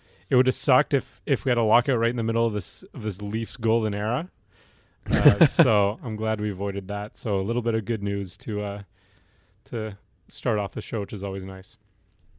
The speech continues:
Speaker 2: Yeah, it does kind of feel too like the teams just sort of wanna wait to see what happens with Seattle, and it seems like a weird time to, you know, it, it's, it's just nice that both sides, well, at least the N H L P A side,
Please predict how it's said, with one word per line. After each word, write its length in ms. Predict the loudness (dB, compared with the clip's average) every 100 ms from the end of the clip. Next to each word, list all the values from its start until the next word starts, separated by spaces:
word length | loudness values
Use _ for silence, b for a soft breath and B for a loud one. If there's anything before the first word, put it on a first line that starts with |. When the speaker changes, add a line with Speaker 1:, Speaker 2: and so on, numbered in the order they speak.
| _ 6
Speaker 2:
Yeah, 120 | 8
it 80 | 10
does 160 | 8
kind 180 | 6 4
of 80 | 4
feel 280 | 4 6 6
too 280 | 4 2 4
like 340 | 4 4 0
the 80 | -8
teams 520 | -6 -2 -2 -2 -4
just 180 | -6 0
sort 160 | 4
of 60 | 6
wanna 200 | 6 4
wait 240 | 2 2 0
to 60 |
see 200 | -4 -2
what 80 | 0
happens 320 | 2 0 0
with 100 | -2
Seattle, 640 | -2 0 2 2 2 2
and 260 | 0 -2 -8 B B B
it 100 | -8
seems 400 | 0 4 4 6
like 160 | 6 4
a 40 |
weird 440 | 2 4 4 2
time 560 | 0 -2 0 2 0 -2
to, 160 | -2 2
you 240 | 2 2 -4 B B B
know, 80 | 2
it, 160 | 2 -2
it's, 180 | -4 -6
it's 120 | -8 -2
just 200 | -2 0
nice 320 | 2 2 2
that 200 | -2 -2
both 240 | 0 0
sides, 480 | 0 0 2 0 0
well, 140 | -2
at 60 | -2
least 180 | -4 -2
the 140 | -4
N 80 | -2
H 200 | -6 -4
L 140 | -2
P 220 | -2 -4 -2
A 140 | -2
side, 460 | -2 -2 -2 -2